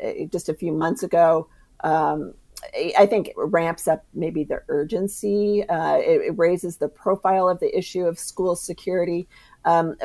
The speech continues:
but I don't, I don't think this bill is directly related to that. There was already discussion, um, previously about problems that districts were having to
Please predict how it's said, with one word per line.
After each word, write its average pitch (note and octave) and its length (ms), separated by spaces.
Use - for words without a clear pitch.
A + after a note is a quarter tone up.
but G3 140
I F#3+ 120
don't, G#3+ 160
I A3 80
don't C4 260
think A3 140
this F#3 180
bill F3 260
is E3 160
directly D3 720
related D3 540
to D#3 100
that. D3 360
There F3 140
was E3 220
already D#3 460
discussion, D3+ 720
um, D#3 440
previously E3 540
about C#3+ 300
problems D3 400
that - 140
districts D3 380
were D3 100
having C#3+ 600
to D3+ 360